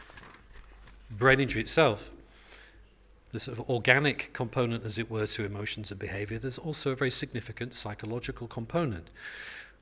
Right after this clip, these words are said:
which is resulting primarily from the emotional impact of living with a brain injury and its effects on day-to-day living. Um,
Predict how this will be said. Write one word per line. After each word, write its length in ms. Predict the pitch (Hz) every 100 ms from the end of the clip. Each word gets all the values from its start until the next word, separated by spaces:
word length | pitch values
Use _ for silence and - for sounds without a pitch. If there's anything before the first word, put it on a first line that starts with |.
| -
which 220 | 147 143
is 140 | 147 120
resulting 500 | 117 113 110 120 98 - -
primarily 500 | 113 101 131 151 107
from 180 | 107
the 80 | 107
emotional 460 | 107 110 123 - 113
impact 480 | 123 147 - - -
of 100 | 104
living 300 | 101 113 107
with 140 | 107
a 40 | 98
brain 220 | 92 90
injury 360 | 87 87 92 104 - - -
and 100 | 110
its 160 | 110 -
effects 380 | 110 107 - -
on 120 | 98
day-to-day 540 | 98 95 - - 90 92
living. 240 | 117 92 82 - - - - - - - - - - - - - - -
Um, 320 | 117 113 117